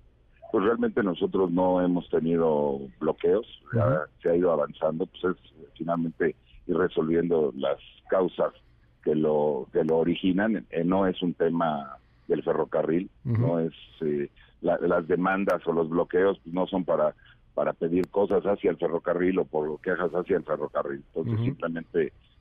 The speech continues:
Speaker 1: se utilizan, se han ido avanzando y realmente, pues, no hemos, no hemos visto bloqueos en este, en estos últimos
Speaker 2: Ya.
Speaker 1: años.
Speaker 2: Cierro preguntándole, ingeniero, el asunto de los trenes de pasajeros. El, el presidente quiere trenes de pasajeros en particular, es una de las banderas políticas que ha movido.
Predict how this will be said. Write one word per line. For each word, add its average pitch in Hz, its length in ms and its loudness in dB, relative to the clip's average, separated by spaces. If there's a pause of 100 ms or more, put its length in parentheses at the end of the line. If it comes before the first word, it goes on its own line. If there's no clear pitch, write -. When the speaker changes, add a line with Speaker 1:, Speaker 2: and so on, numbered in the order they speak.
Speaker 1:
se 85 80 0
utilizan, 82 500 -2
se 104 100 -2
han 107 100 2
ido 104 160 4
avanzando 82 560 0
y 80 80 2
realmente, 85 440 -4
pues, 80 160 -12
no 85 120 -4
hemos, 80 260 -6
no 87 140 -2
hemos 82 200 -4
visto 80 240 -6
bloqueos 73 480 -6 (160)
en - 100 -20
este, 69 440 -14 (380)
en 85 100 -6
estos - 380 -10
últimos 80 380 -2
Speaker 2:
Ya. 76 60 -8
Speaker 1:
años. - 460 -16
Speaker 2:
Cierro 175 320 -2
preguntándole, 113 640 -2
ingeniero, 123 580 0
el 120 260 2
asunto 156 300 -2
de 147 60 2
los 117 100 -2
trenes 135 300 -2
de 104 80 -2
pasajeros. - 800 -6
El, 92 180 -8
el 98 180 -8
presidente 123 680 -2
quiere 123 400 -6
trenes 101 320 -4
de 85 80 -8
pasajeros 110 500 -8
en 117 120 -6
particular, 165 540 -4
es 160 140 -6
una 123 140 2
de 113 60 2
las 104 140 0
banderas 107 440 -2
políticas 113 560 -4
que 135 80 -4
ha 139 40 0
movido. 190 480 0